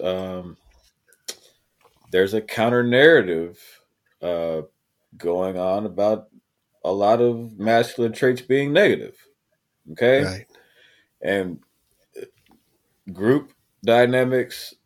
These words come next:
Speaker 1: certain aspects of stoicism, completing tasks,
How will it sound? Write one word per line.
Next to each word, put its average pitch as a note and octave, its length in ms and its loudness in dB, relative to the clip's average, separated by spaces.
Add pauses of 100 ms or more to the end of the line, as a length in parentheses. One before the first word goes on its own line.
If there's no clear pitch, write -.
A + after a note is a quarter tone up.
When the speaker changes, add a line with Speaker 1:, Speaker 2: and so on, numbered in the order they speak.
Speaker 1:
certain A2 360 0
aspects A#2+ 400 2
of F#2+ 100 -10
stoicism, B2 800 0 (840)
completing A#2 520 -4
tasks, A#2+ 800 2